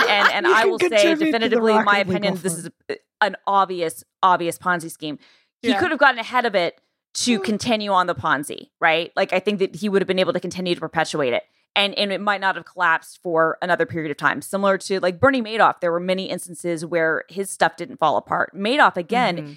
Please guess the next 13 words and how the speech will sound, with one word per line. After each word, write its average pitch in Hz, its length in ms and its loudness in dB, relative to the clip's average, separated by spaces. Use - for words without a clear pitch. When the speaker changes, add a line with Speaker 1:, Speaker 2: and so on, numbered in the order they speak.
Speaker 1:
it's - 220 -2
interesting 233 440 -2
how 190 180 4
these 180 180 -6
things 165 280 -10
happen. 160 520 -2
Usually 247 380 -2
what 151 120 -2
happens 202 380 0
when 175 140 -8
these 151 180 -12
things 147 380 -12
fall 180 400 0